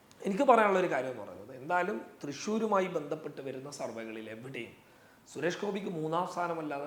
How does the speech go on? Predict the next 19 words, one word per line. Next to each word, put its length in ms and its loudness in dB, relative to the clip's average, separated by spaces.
സുരേഷ് 300 -8
ഗോപിക്ക് 320 -8
ഒന്നാം 260 -6
സ്ഥാനം 280 -8
പ്രവചിക്കുന്ന 460 -10
ഒരു 140 -10
സർവേ 280 -8
ഞാൻ 180 -6
കണ്ടിട്ടില്ല. 420 -2
പൊതുജന 340 8
അഭിപ്രായത്തിൽ 600 4
വി 160 0
എസ് 120 -6
സുനിൽകുമാറും 680 -10
മുരളീധരനും 680 -6
ഒപ്പത്തിനൊപ്പമുണ്ട് 960 -6
എന്നുള്ളതാണ്. 440 -14
അപ്പം 180 2
അതിൻ്റെ 220 4